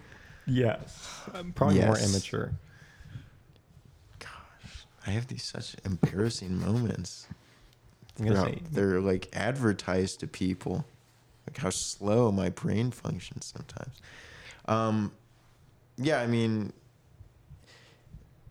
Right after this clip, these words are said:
Speaker 2: it seemed like that conversation was very just, like, emotionally driven by him. He was like, "I don't really care about the details." It was just like,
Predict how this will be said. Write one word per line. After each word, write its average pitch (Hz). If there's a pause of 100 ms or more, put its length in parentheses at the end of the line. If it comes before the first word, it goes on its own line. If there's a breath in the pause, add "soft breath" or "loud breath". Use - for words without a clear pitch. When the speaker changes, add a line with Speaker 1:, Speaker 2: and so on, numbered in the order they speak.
(180)
Speaker 2:
it 123
seemed 165
like 107
that 104
conversation 95
was 67
very 98
just, -
like, 67
emotionally 90
driven 67 (220)
by 64
him. 55
He 50
was -
like, - (100)
"I 131
don't 160
really 101 (320)
care 98
about 69
the -
details." 78
It 55
was -
just -
like, -